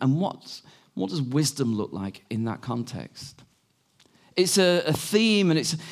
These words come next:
it sounds on the, on the face of it really quite dry, but it's something that, uh,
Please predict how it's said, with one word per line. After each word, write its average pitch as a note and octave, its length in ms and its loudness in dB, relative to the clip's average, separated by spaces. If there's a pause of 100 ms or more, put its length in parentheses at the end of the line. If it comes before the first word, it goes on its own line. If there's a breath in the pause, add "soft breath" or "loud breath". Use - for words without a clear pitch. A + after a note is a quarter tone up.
(160 loud breath)
it E3+ 100 4
sounds A#3 400 4
on G3 80 4
the, F3+ 120 2 (120)
on E3 80 4
the E3 80 2
face G#3 320 0
of E3 80 0
it D3+ 140 2
really D#3+ 420 2 (460 loud breath)
quite D#3+ 340 0
dry, E3 480 2
but D#3+ 160 0
it's D3+ 140 -4
something A#3+ 500 2
that, F3 240 2 (540 loud breath)
uh, - 60 -8